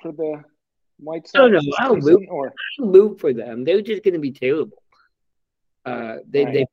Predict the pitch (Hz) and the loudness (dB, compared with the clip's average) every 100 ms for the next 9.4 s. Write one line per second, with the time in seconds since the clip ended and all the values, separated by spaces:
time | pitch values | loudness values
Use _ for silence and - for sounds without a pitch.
0 | _ _ - 135 147 175 165 156 151 147 | _ _ -4 0 0 0 -2 -2 -2 -2
1 | 135 127 127 143 139 131 117 117 123 127 | -6 -8 0 0 0 -8 -6 -2 -2 0
2 | 127 120 143 131 131 _ _ _ - 160 | -2 -2 -2 -2 -6 _ _ _ 2 2
3 | 139 - 233 240 156 - 170 202 196 151 | 2 6 8 8 2 -4 0 2 0 0
4 | 127 - - 143 135 127 - 143 143 135 | -6 -6 -2 0 0 -4 -8 -2 -2 -2
5 | 117 - 160 151 131 127 - 120 110 _ | -8 -8 -4 -2 -4 -8 -8 -8 -8 _
6 | _ _ _ _ - 139 139 143 135 120 | _ _ _ _ -4 -2 0 0 -2 -4
7 | 135 143 143 135 127 127 123 131 123 _ | -2 -2 -2 -2 -4 -4 -4 -6 -8 _
8 | - 120 120 117 - _ 127 127 131 127 | -8 -6 -6 -8 -12 _ -8 -8 -8 -8
9 | 117 - - | -8 -10 -20